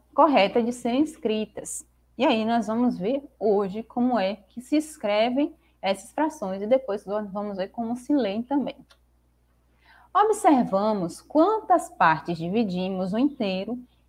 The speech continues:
e quantas partes dela nós vamos tomar, ou seja, quantas vamos usar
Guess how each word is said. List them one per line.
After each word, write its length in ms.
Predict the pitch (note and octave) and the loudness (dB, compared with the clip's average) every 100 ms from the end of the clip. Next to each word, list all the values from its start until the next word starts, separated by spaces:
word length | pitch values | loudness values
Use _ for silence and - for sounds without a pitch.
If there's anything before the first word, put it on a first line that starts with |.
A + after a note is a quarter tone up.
| - | -10
e 100 | G4 | -6
quantas 360 | - G4+ G#4 - | 0 2 2 2
partes 420 | - A3+ A#3+ A3+ | 6 6 6 -4
dela 320 | F#3 F3 G3+ | -2 0 0
nós 220 | A#3+ B3+ | 2 0
vamos 240 | B3 A#3+ C4 | 0 -2 -2
tomar, 640 | - E4+ B3+ F#3+ F3 - | 0 2 2 2 -2 -6
ou 140 | - B3 | -6 -6
seja, 340 | - F3 F3+ - | -4 -8 -8 -6
quantas 300 | B3+ B3+ A#3 | -2 -2 -2
vamos 280 | G3 F#3 G3 | -4 -4 -4
usar 540 | G#3 F3 E3 D3+ | -4 -2 -2 -4